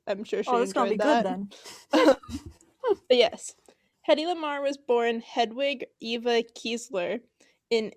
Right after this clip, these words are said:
Speaker 1: Vienna, Austria on November ninth, nineteen fourteen, into a well-to-do Jewish family. She was an only child, and she was very close with her father, who was a bank director and also,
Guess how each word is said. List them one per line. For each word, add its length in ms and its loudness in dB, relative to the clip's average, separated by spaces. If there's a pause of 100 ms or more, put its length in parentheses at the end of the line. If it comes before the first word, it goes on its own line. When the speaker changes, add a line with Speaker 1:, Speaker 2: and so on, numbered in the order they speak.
(100)
Speaker 1:
Vienna, 380 2
Austria 840 -4
on 160 -4
November 480 -2
ninth, 420 -4
nineteen 480 -4
fourteen, 600 -4 (100)
into 320 -6
a 80 0
well-to-do 580 -4
Jewish 440 -2
family. 520 -12 (760)
She 160 -8
was 220 -2
an 160 -2
only 300 -2
child, 460 0
and 140 -10
she 120 -2
was 120 -4
very 340 2
close 420 -2
with 180 -2
her 120 -4
father, 600 -2 (300)
who 340 0 (340)
was 200 0
a 60 2
bank 420 -4
director 560 -2 (260)
and 160 -4
also, 580 2